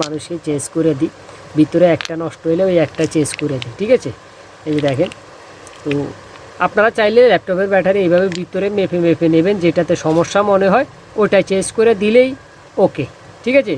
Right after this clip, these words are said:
পুরা ব্যাটারিটাই ওকে হয়ে গেছে, আর কোনো প্যারা নিতে হইব না। আর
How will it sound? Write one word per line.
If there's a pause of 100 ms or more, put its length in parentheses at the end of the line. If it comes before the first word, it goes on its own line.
(120)
পুরা
ব্যাটারিটাই (100)
ওকে
হয়ে
গেছে, (640)
আর (100)
কোনো (100)
প্যারা
নিতে
হইব (100)
না।
আর